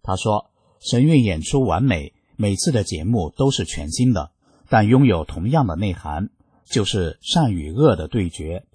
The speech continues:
从中展现善的力量，善的一方总会胜利，每次都通过对信仰的颂扬呈现出来，这是非常非常重要的。”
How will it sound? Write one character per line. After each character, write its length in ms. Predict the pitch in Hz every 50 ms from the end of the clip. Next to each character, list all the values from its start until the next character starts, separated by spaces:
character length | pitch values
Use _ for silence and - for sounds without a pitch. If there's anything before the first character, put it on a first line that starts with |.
| _ _ _ _ _
从 240 | - - - 107 110
中 200 | 123 156 143 151
展 220 | 135 - 85 78
现 220 | 82 - - 123 117
善 240 | - - 185 151 104
的 80 | 85
力 200 | 80 107 110 95
量， 240 | 80 82 78 76 - _ _ _ _ _ _
善 260 | _ - - 185 170 147
的 100 | 113 95
一 140 | 87 78
方 320 | 76 - - 110 110 113 127
总 240 | - - 101 - 85
会 160 | - 113 101
胜 260 | - - 147 110 92
利， 240 | 85 90 82 - _ _ _ _ _ _ _
每 180 | 110 107 107
次 200 | 110 - - 135
都 140 | 117 127 117
通 200 | 117 - 131 139
过 220 | 131 139 101 87 87
对 200 | - 120 104 95
信 260 | 92 - 190 165 143
仰 160 | 110 82 76
的 100 | 71 73
颂 260 | - - 170 127 95
扬 280 | 82 78 80 95 107 139
呈 220 | - - 92 82
现 220 | 90 - 117 90 80
出 180 | - - 90
来， 260 | 82 78 76 76 76 _ _ _ _ _ _ _ _
这 140 | - - 110
是 160 | - - 90
非 240 | - - 151 143 156
常 280 | - - 87 80 80
非 180 | 82 - 113 104
常 220 | 104 - 78 76
重 220 | 85 - - 98 95
要 200 | 85 78 78 78
的。” 160 | - 71 -